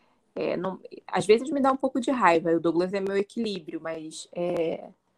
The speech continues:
as pessoas não estão muito acostumadas, então a gente acaba tendo que ensinar pros outros o que que você tá fazendo, e isso vai desde a amamentação até tudo que você quiser fazer com seu filho, né? Tem que ter paciência de explicar, "Não, meu leite não tá fraco,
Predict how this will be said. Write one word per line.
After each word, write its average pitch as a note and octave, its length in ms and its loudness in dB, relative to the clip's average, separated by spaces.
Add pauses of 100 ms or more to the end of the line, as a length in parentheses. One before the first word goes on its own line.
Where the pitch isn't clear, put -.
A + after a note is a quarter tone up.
(460)
as - 80 -20
pessoas A#3 260 4
não B3+ 80 2
estão C#4 160 4
muito B3+ 220 2
acostumadas, F3 760 -2
então E3+ 220 -4
a F#3 60 -2
gente F#3+ 200 -8
acaba F#3+ 260 -4
tendo F#3+ 260 -4
que - 160 -6
ensinar G3+ 600 -2 (480)
pros G#3 200 2
outros G3 520 2
o - 40 -12
que G3 120 -6
que - 80 -20
você G#3 100 -4
tá G3 160 -4
fazendo, F#3+ 680 -2
e F3+ 140 0
isso F#3 160 -8
vai G3 240 2 (140)
desde G3+ 260 4
a G#3+ 40 0
amamentação G#3 880 -2
até G#3 560 0
tudo - 260 -8
que - 80 -18
você G#3+ 180 -2
quiser F#3+ 240 -6
fazer F#3+ 220 -8
com - 80 -14
seu F3+ 160 -6
filho, E3+ 340 -2
né? E3 120 -6
Tem E3+ 140 -12
que - 100 -20
ter - 140 -6
paciência F#3+ 880 -6 (680)
de G3 60 -8
explicar, F#3+ 420 0
"Não, G#3 180 -2 (140)
meu G3+ 100 0
leite F#3+ 260 -2
não F3+ 140 -4
tá F#3+ 140 -2
fraco, F3+ 520 2